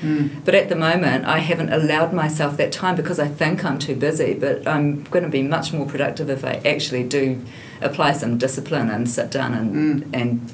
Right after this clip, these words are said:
Speaker 2: take that fifteen minutes to meditate. Yeah.
Speaker 1: I've just, I've been around a few more broadcasters a, a bit more often lately, and some of these people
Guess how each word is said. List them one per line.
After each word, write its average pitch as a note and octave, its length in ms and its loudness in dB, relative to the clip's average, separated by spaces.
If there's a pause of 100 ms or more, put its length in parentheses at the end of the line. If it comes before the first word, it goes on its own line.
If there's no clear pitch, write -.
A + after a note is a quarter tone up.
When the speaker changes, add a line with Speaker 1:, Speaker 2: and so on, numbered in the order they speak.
(120)
Speaker 2:
take - 340 -2
that - 200 0
fifteen B2+ 420 -2
minutes B2+ 260 -2
to B2+ 100 -4
meditate. - 680 -4 (640)
Yeah. C3+ 180 2
Speaker 1:
I've - 100 2
just, - 140 2
I've - 240 2
been F#3+ 160 6
around F#3 520 4 (840)
a F#3+ 160 6
few F#3 320 4
more F3 280 6
broadcasters E3 880 2
a, D3+ 200 2 (140)
a C#3+ 80 2
bit F3+ 220 4
more D#3+ 240 4
often D3+ 280 2
lately, D3+ 400 0
and D#3+ 260 0
some G#3 200 -2
of G#3 140 -4
these G#3+ 160 -2
people D#3+ 520 0